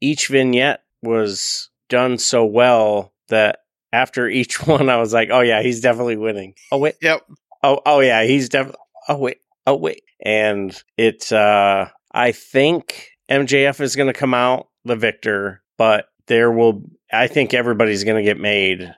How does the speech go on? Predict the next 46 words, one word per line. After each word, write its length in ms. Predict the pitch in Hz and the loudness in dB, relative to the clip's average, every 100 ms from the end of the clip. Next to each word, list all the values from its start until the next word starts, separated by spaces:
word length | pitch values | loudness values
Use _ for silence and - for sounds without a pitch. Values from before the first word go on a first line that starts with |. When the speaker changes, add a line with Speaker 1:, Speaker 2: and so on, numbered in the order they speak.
| _ - | _ -4
Speaker 1:
And, 420 | 104 101 95 95 | -2 0 -2 0
uh, 540 | 92 92 95 92 87 87 _ | 0 2 0 -2 -4 -10 _
I, 140 | 107 - - | -6 -6 -8
I 80 | 104 | -4
think 220 | 117 98 | -4 -4
it's 120 | - | -6
gonna 140 | 110 | -6
be, 480 | 101 95 92 90 80 _ _ | -4 -2 -2 -4 -6 _ _
it's 220 | 117 - | -4 -2
gonna 200 | 131 117 | -2 0
be 180 | 110 107 | 2 0
a 60 | |
five-star, 1000 | 95 123 110 98 - 104 101 98 95 87 - _ | 0 0 0 -2 0 2 4 4 0 -2 -10 _
a 80 | - | -6
five-star 540 | - 110 98 - 101 92 | 0 0 0 -2 -2 -2
match. 380 | 95 - - | -2 -4 -6
So 240 | - 90 85 | -6 -4 -4
I, 260 | - 110 - - - - - _ _ - | -2 -4 -6 -18 -20 -20 -20 _ _ 0
ugh, 320 | 117 95 - 98 | 0 0 -6 -6
yeah, 200 | 113 87 | -4 -2
I 60 | |
can't 260 | 101 113 - | -4 -4 -2
wait. 220 | 98 92 - _ - | -4 -4 -10 _ -4
Speaker 2:
Yeah, 300 | 117 143 - | 0 0 0
I 100 | 151 | 0
don't 160 | 160 135 | 0 -2
see 120 | 151 | -2
anybody 320 | 143 131 127 | -2 -2 -2
but, 300 | 104 113 - _ - | 0 -2 -2 _ -6
uh, 360 | 120 113 113 - | -2 0 -2 -4
M 140 | 135 | -6
J 120 | 139 139 | -2 -2
F 100 | 135 | -2
winning 240 | 139 147 | -6 -4
it. 160 | 147 - _ - | -6 -8 _ -4
However, 560 | 127 139 123 123 131 - | 0 2 2 0 0 -4
I 100 | 127 | -4
think 240 | - 123 | -2 -4
it's 160 | 120 - | -6 -6
gonna 160 | 135 123 | -6 -4
be 220 | 117 113 | -6 -6
enough 440 | - 120 120 131 - | -6 -4 0 0 0
to 100 | 139 | -4
make 220 | 120 120 | -2 -2
us 120 | 123 | -2
go, 280 | 110 110 101 | 0 -2 -2